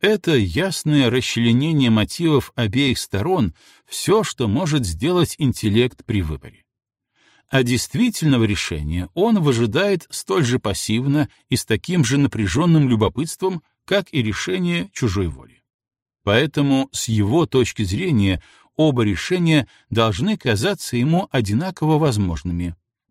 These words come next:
И в этом и заключается иллюзия эмпирической свободы воли. В сферу интеллекта решение вступает совершенно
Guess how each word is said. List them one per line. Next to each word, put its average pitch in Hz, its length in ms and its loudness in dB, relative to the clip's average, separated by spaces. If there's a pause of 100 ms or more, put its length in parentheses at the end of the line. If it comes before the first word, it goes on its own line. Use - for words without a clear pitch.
И 120 140 4
в 101 120 -2
этом 202 400 0 (100)
и 196 160 0
заключается 143 880 -2
иллюзия 120 680 0 (240)
эмпирической 123 800 0
свободы 90 460 -2
воли. - 280 -20 (1160)
В - 60 -14
сферу 226 580 2
интеллекта 147 800 0
решение 196 680 0
вступает - 680 -2
совершенно 165 720 0